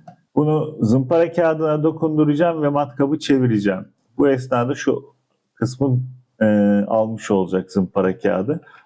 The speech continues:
Ama çok çevirmiyorum. Çok fazla çevirirsem bu sefer bu ucu, şu taraftaki ucu zımpara kağıdına dokunur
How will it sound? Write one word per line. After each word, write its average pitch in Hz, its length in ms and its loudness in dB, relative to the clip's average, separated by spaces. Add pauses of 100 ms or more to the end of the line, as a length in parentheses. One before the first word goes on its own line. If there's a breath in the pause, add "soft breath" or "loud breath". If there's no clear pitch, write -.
Ama 147 200 2
çok 165 320 -2
çevirmiyorum. 143 840 2
Çok 147 280 -2
fazla 143 300 0
çevirirsem 156 680 2
bu 139 40 -6
sefer 139 420 0
bu 143 160 6
ucu, 110 520 0
şu - 360 -4
taraftaki 117 580 -2
ucu 120 400 2
zımpara 117 500 0
kağıdına 110 500 0
dokunur 107 420 0